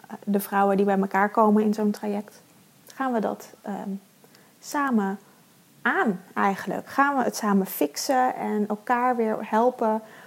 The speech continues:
om meer in verbinding met onszelf te komen en daarin jezelf natuurlijk ook helpen? Nou, de vraag ging erover dat ik, eh, de prijs, ik weet zo de prijs niet uit mijn hoofd, ehm, bedenk ik nu niet, heel slecht. Maar goed, ehm,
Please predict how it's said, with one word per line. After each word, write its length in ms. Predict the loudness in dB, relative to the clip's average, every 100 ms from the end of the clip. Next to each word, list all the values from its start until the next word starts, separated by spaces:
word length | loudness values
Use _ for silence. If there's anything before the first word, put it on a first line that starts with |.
| -20 _
om 320 | 2 4 4
meer 240 | 2 2 0
in 80 | 2
verbinding 320 | 2 4 2
met 100 | 0
onszelf 400 | -6 -4 -6 -6
te 100 | -10
komen 360 | -10 -8 -8 -6
en 280 | -6 -6 -10
daarin 420 | -8 -6 -4 -4
jezelf 320 | -6 -6 -8
natuurlijk 300 | -8 -12 -12
ook 120 | -12 -10
helpen? 340 | -12 -12 -16 -20 _ _ _ _ _ _ _ _ -12 -6
Nou, 140 | -6 -6
de 60 | -4
vraag 220 | -2 2
ging 160 | 2
erover 300 | 4 2 -2
dat 200 | -4 -4 -8 -20 -20 -20 -20 -20 _
ik, 260 | -10 -10 -4
eh, 580 | -4 -2 -6 -8 -8 -10 -12 -14
de 80 | -10
prijs, 320 | -2 -2 -2
ik 100 | -8
weet 200 | -14 -14
zo 80 | -16
de 60 |
prijs 320 | -14 -12 -12 -10
niet 140 | -10
uit 100 | -8
mijn 120 | -6
hoofd, 420 | -4 -6 -6 -14 -20 _ _ -12
ehm, 640 | -8 -8 -6 -6 -4 -2 -2 -4 -8
bedenk 300 | -10 -8 -10
ik 60 | -8
nu 200 | -4 -4
niet, 180 | -6 -12 _
heel 120 | -12 -10
slecht. 400 | -10 -12 -14 -20 -20 -20 -20 -18
Maar 80 | -10
goed, 200 | -8 -8 -12 _
ehm, 360 | -2 -2 0